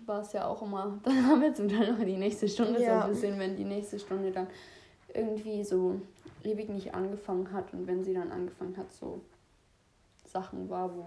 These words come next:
Speaker 1: man eigentlich nicht wirklich was gelernt hat, sondern nur wiederholt wurde.
Speaker 2: Ja.
Speaker 1: Und
Speaker 2: Und ja,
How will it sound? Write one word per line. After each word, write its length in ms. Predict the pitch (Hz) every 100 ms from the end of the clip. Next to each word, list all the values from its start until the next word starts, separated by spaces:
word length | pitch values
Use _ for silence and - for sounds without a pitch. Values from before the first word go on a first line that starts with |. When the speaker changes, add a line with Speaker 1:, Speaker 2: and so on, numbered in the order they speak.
| 196
Speaker 1:
man 160 | 202 185
eigentlich 280 | 185 185
nicht 160 | 196 190
wirklich 280 | 185 202 208
was 140 | 196
gelernt 380 | - 180 185 185
hat, 100 | 180
sondern 260 | - 180 180
nur 160 | 180
wiederholt 480 | 180 180 - 185 185
wurde. 200 | 190 208 220
Speaker 2:
Ja. 220 | 240 226 - _ _ _ - _ - - - - - - - -
Speaker 1:
Und 160 | 220
Speaker 2:
Und 520 | 226 247 254 254 254 269 - - _ _ _
ja, 320 | 247 220 226